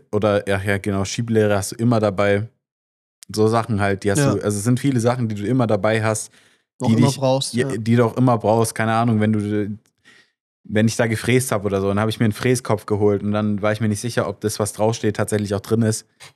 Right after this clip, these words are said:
Speaker 1: Weißt du, dann messt du halt nochmal nach mit deiner Schieblehre und sowas.
Speaker 2: Ja.
Speaker 1: Das sind so Sachen, die sind schon wichtig.
Speaker 2: Quality of life, ja.
Speaker 1: Also die, die, also weißt du, die, das macht Sinn, das immer bei dir zu haben und Taschen dafür zu haben.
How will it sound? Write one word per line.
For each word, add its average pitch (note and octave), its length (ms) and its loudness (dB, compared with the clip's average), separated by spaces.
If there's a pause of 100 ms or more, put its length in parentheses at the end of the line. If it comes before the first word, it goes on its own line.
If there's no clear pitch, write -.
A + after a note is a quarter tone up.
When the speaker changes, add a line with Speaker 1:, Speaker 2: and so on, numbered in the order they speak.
(400)
Speaker 1:
Weißt G#2+ 220 0
du, - 20 0
dann G#2+ 160 2
messt A#2+ 220 2
du C3 40 2
halt A2 80 2
nochmal A2 220 2
nach B2+ 160 2
mit A2+ 140 0
deiner G2 200 -2
Schieblehre G2+ 460 -4
und G2 120 -2
sowas. G2+ 240 0
Speaker 2:
Ja. C#3 60 0
Speaker 1:
Das A2 120 -4
sind A2+ 120 2
so G#2 80 -2
Sachen, A#2+ 300 -2
die G2+ 80 -2
sind G#2 200 -2
schon D3 280 2 (380)
wichtig. B2 320 0
Speaker 2:
Quality C#3+ 280 0
of B2+ 100 -4
life, C3+ 380 -6
ja. C3 160 -8 (140)
Speaker 1:
Also A2+ 200 2
die, A#2 200 4
die, A2+ 180 -2
also A2+ 220 0
weißt B2+ 200 2
du, A#2+ 60 0
die, A2 300 0
das G#2 200 -4
macht A2+ 200 -2
Sinn, B2+ 160 2
das A2+ 100 -2
immer A#2 220 4
bei A2+ 220 0
dir A2 120 2
zu G#2 140 -2
haben G2 180 2
und G2 120 -2
Taschen A#2 220 -6
dafür F#2 200 -8
zu - 100 -14
haben. G2 280 -6